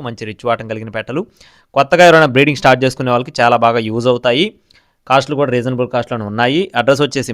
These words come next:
మచిలీపట్నం. ట్రాన్స్‌పోర్టేషన్ అవైలబుల్‌గా ఉంది. బల్క్‌గా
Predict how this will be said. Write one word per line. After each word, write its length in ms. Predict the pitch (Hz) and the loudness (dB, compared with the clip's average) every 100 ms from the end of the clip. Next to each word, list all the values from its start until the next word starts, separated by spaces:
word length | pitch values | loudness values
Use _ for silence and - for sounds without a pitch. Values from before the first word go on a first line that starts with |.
| 107 | -6
మచిలీపట్నం. 560 | 104 123 123 120 131 165 _ - | -4 -2 -2 -2 -6 -10 _ -2
ట్రాన్స్‌పోర్టేషన్ 640 | 123 135 135 131 123 113 107 | 0 0 0 -4 -4 -6 -4
అవైలబుల్‌గా 400 | 113 110 110 104 | -6 -4 -4 -4
ఉంది. 180 | 110 151 196 _ _ _ 117 | -2 -4 -4 _ _ _ 0
బల్క్‌గా 360 | 127 160 170 175 | 4 4 4 4